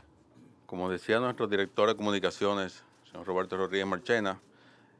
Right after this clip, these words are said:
en la tarde de hoy el Consejo de Ministros, encabezado por el presidente Danilo Medina,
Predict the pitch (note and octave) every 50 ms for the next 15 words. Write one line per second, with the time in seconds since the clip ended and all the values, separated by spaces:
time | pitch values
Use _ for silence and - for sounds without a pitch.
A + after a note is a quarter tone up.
0 | _ _ - F2 F2+ F2+ F2+ F2+ F2+ F2+ F2 E2+ G2+ G#2 A2 A#2+ A2+ A2 A#2 B2
1 | A#2+ A#2 G#2+ - G2+ F#2 - A#2 A2+ B2 B2 A#2 A2+ A2 A2 A2+ A#2 A2+ - G2+
2 | F#2 G2 F#2 - F#2 F2+ F2 - G#2 G#2 A2 - A2+ G2+ F#2+ F2 F2+ E2 - F#2
3 | F2 F#2 F#2+ G2 G2+ G#2 G2 F#2 F2+ F#2+ G2+ G#2+ G2+ G2+ F#2+ A2+ A2 G#2+ G2 F2
4 | D#2+ E2